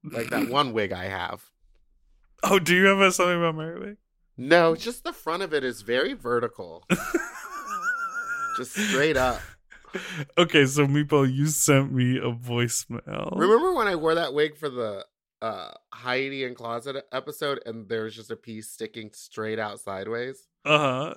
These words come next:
Speaker 2: And then
Speaker 1: And
Speaker 2: that
Speaker 1: her,
Speaker 2: other wig
Speaker 1: and
Speaker 2: it just
Speaker 1: her manager was the one who had to be like, "Hey, Meatball, I don't know if you wanna fix that."
Speaker 2: <laughs>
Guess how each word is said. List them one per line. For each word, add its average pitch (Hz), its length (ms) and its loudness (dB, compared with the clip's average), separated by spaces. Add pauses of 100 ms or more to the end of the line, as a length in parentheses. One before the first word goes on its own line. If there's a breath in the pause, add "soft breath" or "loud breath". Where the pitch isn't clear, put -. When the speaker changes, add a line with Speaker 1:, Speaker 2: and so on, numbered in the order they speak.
Speaker 2:
And 160 180 4
then 165 80 6
Speaker 1:
And - 80 6
Speaker 2:
that 156 120 6
Speaker 1:
her, 135 60 4
Speaker 2:
other 196 240 10
wig 175 360 6
Speaker 1:
and 208 160 6
Speaker 2:
it 175 80 2
just 160 120 -2
Speaker 1:
her 226 460 10
manager 247 560 6
was 254 160 8
the 247 100 6
one 247 140 10
who 247 100 8
had 240 140 6
to 226 80 2
be 226 100 4
like, 220 300 4
"Hey, 175 240 6
Meatball, 180 400 4
I 170 140 2
don't 294 100 4
know 254 100 2
if 175 80 0
you 180 120 -4
wanna 135 160 0
fix 156 420 0
that." 104 300 0 (160)
Speaker 2:
<laughs> - 40 -10